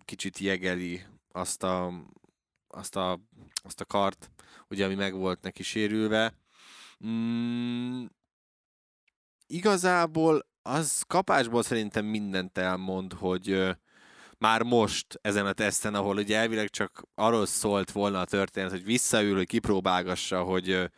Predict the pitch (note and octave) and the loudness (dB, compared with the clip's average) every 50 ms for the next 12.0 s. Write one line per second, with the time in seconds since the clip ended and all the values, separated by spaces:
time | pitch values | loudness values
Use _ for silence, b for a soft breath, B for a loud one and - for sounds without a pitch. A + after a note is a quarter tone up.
0 | B B B B B B B A#2 A#2 A#2 A2 G#2+ F#2+ - A2 G#2 G2+ F#2+ G2 F#2+ | B B B B B B B 0 2 2 2 0 -2 0 2 2 2 2 0 -2
1 | G#2 A2 A#2+ B2+ B2+ B2+ B2+ B2 _ - - b b b b b b b b b | -2 -2 -2 0 -2 0 0 -2 _ -6 -20 b b b b b b b b b
2 | b b b b - B2+ D3 - - E3 C#3+ B2+ - C#3 B2 A#2+ A#2 A2 A2+ A2+ | b b b b 2 2 2 4 6 6 6 6 4 4 4 4 4 6 6 6
3 | A2 A2+ A2+ A2+ A2+ A2+ A#2 A2+ B B B B B B B B B B - - | 6 6 6 6 6 4 2 0 B B B B B B B B B B -14 -6
4 | - D#3+ D#3 D#3 D3 C#3 B2+ A#2+ - - - _ b b b b b b b b | -2 0 0 2 2 2 2 0 -2 -10 -18 _ b b b b b b b b
5 | b b b b b _ _ _ _ _ _ _ _ _ _ _ _ _ - A2 | b b b b b _ _ _ _ _ _ _ _ _ _ _ _ _ -4 -2
6 | A2 G#2 G2+ G2+ G2+ G#2+ G#2+ - - _ _ _ _ _ _ _ _ _ - - | 0 0 2 0 0 -2 -4 -10 -14 _ _ _ _ _ _ _ _ _ -4 0
7 | C#3+ F3 F#3 E3 D3 B2+ A#2+ A2 - - - - B2+ A#2+ A2+ G#2 - A2+ G#2 G2 | 2 2 2 4 4 4 2 2 0 -4 -2 0 2 4 2 2 2 2 4 4
8 | F#2+ F#2 F#2 F2+ F2+ F2+ F2 C#2 D#2 - - - _ - _ _ _ - A2 G2+ | 4 2 2 -2 -4 -8 -12 -14 -18 -20 -20 -20 _ -20 _ _ _ -8 -6 -2
9 | G#2+ G#2 G2 F#2 F#2 F2+ F2+ F2+ - - F#2+ F2+ F2+ F#2 F#2+ F#2+ F2+ - F#2+ F#2 | 0 0 2 2 2 0 0 0 -2 -4 -4 -4 -2 -2 0 0 0 -2 -2 -4
10 | F#2 F2 - - F#2+ F#2 F#2 F#2 F2+ F#2 F2 F2+ F#2+ F#2+ F2+ - - F#2 F#2 F#2 | -4 -6 -6 -4 -2 -2 -2 -2 -2 -2 -4 -4 -4 -6 -8 -6 -4 -4 -2 -2
11 | F2 F2+ - - F#2+ F2+ F2+ F#2 F#2+ G2 D#3+ F2 - - E2+ E2 _ _ - - | -4 -4 -4 -4 -4 -2 -2 -4 -6 -8 -12 -10 -8 -8 -8 -8 _ _ -20 -20